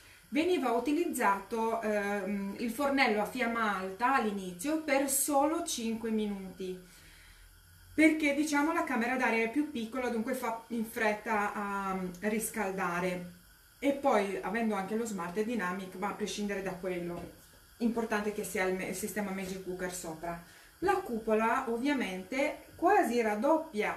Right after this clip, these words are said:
la camera d'aria, che, eh, anzi la raddoppia proprio, anche di più,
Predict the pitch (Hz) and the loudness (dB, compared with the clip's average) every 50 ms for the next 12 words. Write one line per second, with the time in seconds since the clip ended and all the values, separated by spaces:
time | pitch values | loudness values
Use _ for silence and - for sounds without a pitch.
0 | - - - - 214 208 208 - 233 214 202 196 196 196 190 190 202 196 190 190 | -6 -12 -8 -4 -4 -4 -4 -2 -2 -2 -2 -2 -4 -4 -4 -2 0 0 0 0
1 | 190 190 190 185 185 190 190 190 190 - - - 220 214 202 202 185 196 196 190 | -2 -2 -2 -2 -2 -2 -2 -4 -6 -8 -8 -4 -4 -2 -2 -2 -4 -4 -4 -2
2 | 190 185 180 180 175 175 175 175 175 170 175 - - - 277 277 220 214 - 220 | -2 -2 -2 -2 -2 -2 -2 -2 -4 -4 -6 -6 -4 0 2 2 2 2 2 2
3 | 226 247 254 262 254 262 311 311 269 240 214 - 240 247 208 - - 214 214 202 | 2 2 2 2 2 2 2 0 0 0 -2 -2 0 -2 -2 0 0 -2 0 0
4 | 202 220 220 - 233 - 226 220 - - 240 240 214 220 | 0 0 0 0 -2 -4 -4 -6 -6 -4 -4 -2 -2 -2